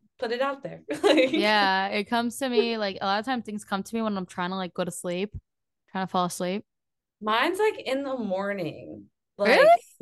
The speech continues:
Speaker 1: yes, in the
Speaker 2: Oh my
Speaker 1: morning.
Speaker 2: God, mornings are horrible for me.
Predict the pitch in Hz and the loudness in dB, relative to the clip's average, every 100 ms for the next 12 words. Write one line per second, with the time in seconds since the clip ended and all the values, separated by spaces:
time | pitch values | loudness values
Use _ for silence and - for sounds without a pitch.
0 | - - - 196 185 214 240 262 294 311 | -20 -8 0 0 0 -2 0 4 6 6
1 | 277 269 240 269 - 370 214 208 196 185 | 6 4 4 2 2 2 4 2 2 -4
2 | 190 185 180 208 | -8 -8 -8 -8